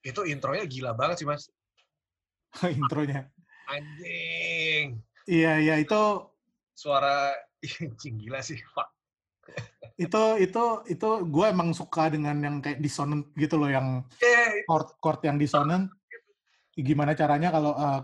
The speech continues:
Speaker 2: gimana kalau misalnya temponya empat per empat, terus, eh, chord itu jatuhnya masih di, <clears throat> masih di beat, eh, downbeatnya gitu, set, set, set, terus habis itu bar berikutnya disinkopin gitu, di, di ini.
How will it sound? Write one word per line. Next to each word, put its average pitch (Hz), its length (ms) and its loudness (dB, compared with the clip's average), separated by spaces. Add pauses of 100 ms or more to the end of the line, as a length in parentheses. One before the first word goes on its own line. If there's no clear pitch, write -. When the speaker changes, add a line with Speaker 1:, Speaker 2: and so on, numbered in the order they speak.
(120)
Speaker 2:
gimana 143 400 0
kalau 156 160 0
misalnya 143 320 -4
temponya 139 400 -4
empat 151 240 -4
per 135 80 -6
empat, 160 320 -4
terus, - 320 -12 (160)
eh, 143 240 -4
chord - 400 -6
itu 156 320 -2 (240)
jatuhnya 143 400 -4
masih 147 320 -4
di, 139 320 -4 (640)
<clears throat> 196 320 4
masih 147 400 2
di 135 400 0
beat, 135 240 -4 (240)
eh, 131 360 0 (200)
downbeatnya 135 800 -4
gitu, 151 160 -4
set, 214 240 -2
set, 208 240 -4
set, 208 160 -2
terus 196 160 -2
habis 143 240 0
itu 185 140 -2 (580)
bar 151 160 2
berikutnya 156 720 -2 (640)
disinkopin 139 640 -4
gitu, 117 160 -12
di, 120 240 -6 (480)
di 120 400 -16
ini. 120 160 -16